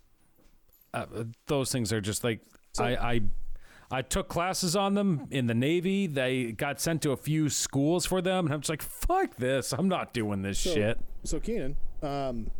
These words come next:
Speaker 2: for
Speaker 1: Yes.
Speaker 2: for, for people, <laughs> I don't know what, what people, um, for people that may not know, what's
Speaker 1: People.
Speaker 2: a, um, what's a P L C?
Speaker 1: Programmable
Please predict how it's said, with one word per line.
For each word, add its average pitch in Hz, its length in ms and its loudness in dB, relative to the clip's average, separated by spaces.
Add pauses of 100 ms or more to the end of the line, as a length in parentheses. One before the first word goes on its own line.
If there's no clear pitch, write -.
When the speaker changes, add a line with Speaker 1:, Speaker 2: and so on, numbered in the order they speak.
(560)
Speaker 2:
for 131 80 4
Speaker 1:
Yes. 117 640 4 (200)
Speaker 2:
for, 117 360 6
for 127 100 6
people, 120 440 6 (140)
<laughs> - 1300 8
I 262 80 2
don't 175 160 0
know 127 120 -2
what, 127 300 0 (240)
what 131 260 0
people, 123 380 8 (240)
um, 170 340 -2
for 135 120 2
people 180 420 4 (160)
that 131 180 2
may 127 160 0
not 120 240 2
know, 131 220 0
what's 139 380 0
Speaker 1:
People. 294 300 4
Speaker 2:
a, - 120 2
um, 247 320 2 (920)
what's 196 140 2
a 247 40 0
P - 140 6
L 269 120 4
C? 160 240 2 (1500)
Speaker 1:
Programmable 202 680 2